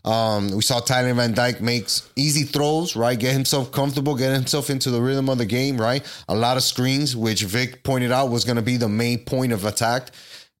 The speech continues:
And then we saw something that we didn't see last year with the Hurricanes, a commitment to the run.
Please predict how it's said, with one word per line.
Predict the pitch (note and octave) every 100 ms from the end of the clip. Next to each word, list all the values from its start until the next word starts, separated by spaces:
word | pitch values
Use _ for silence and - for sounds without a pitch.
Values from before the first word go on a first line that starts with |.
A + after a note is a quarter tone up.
| _ D3+
And | D3+
then | D3+
we | D#3
saw | - F3+ G3
something | F#3 F3 E3+ E3+
that | D3 C3+
we | C3+
didn't | D3 D3
see | - C3+
last | B2+ B2+ -
year | G#2
with | G#2 G#2
the | G#2 F#2+
Hurricanes, | G2 F2+ - D#2+ C#2+ - - _
a | C3
commitment | - G#2+ A#2 D#3+ E3 -
to | C3+
the | G#2+
run. | G#2 E2+